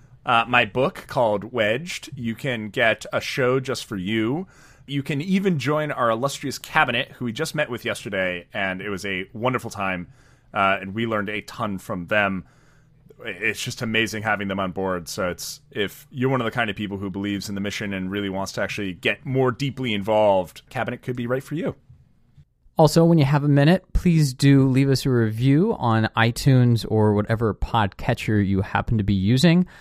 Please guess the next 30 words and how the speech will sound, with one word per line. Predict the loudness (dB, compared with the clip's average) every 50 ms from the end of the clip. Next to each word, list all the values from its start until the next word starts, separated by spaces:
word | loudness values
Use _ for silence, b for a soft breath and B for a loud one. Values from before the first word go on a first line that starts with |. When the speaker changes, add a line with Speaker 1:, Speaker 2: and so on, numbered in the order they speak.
| B B B B B B B B B B B _ _ _
Speaker 2:
Every | 4 8 8 8 10
review | 8 8 8 8 8 8
we | 8 8
get | 6 8 6 6 4 2
moves | 2 6 6 6 6 6 6
us | 6 6 6 4 2 -2 -6 -8 -10 -8 0
up | 2 2 2 2 _
the | -6 -4 0 2 4 6 6 6 6 4 4 4 2 0 -2 -6 _ _ 2
Apple | 2 2 4 6 6 6 6 8 6 4 4 2
or | 2 2 2 2
Google | 2 2 2 4 4 4 4 4 2 0 0 2
algorithmic | 2 2 4 4 4 2 4 4 2 0 0 2
rank | 4 4 6 6 4 2 0 -4 -12 -14 -14 -8 _
and | 0 0 2 2 2 2 0 0
gets | -2 -2 -2 -4 -2 2
our | 4 4 6 4 4
message | 2 2 0 -2 -4 -6 -6 -8 -8 -8
out | -8 -8 -4
to | -4 -2
more | -2 -2 -2
people. | -2 -4 -6 -6 -8 -10 -12 -12 _ _ _ _ _ _ _ _ _ _ _ _ _ _ _ _ _ _ _ _ _ _ _ _ _ -20
Speaker 1:
So | -16 -4 0 2 2 2 2 0 -4
we're | -6 -4 -4
gonna | -2 -2 -2
start | -2 -2 2 2 2 2 2 2
by | 2 0 0
talking | 0 0 0 0 0 0 -4 -6 -6 -2
about | 0 2 4 4 2 0
healthcare, | -2 0 0 0 0 0 -2 -2 0 0 0 -2 -4
because, | -6 -4 -2 -2 -2 -2 -4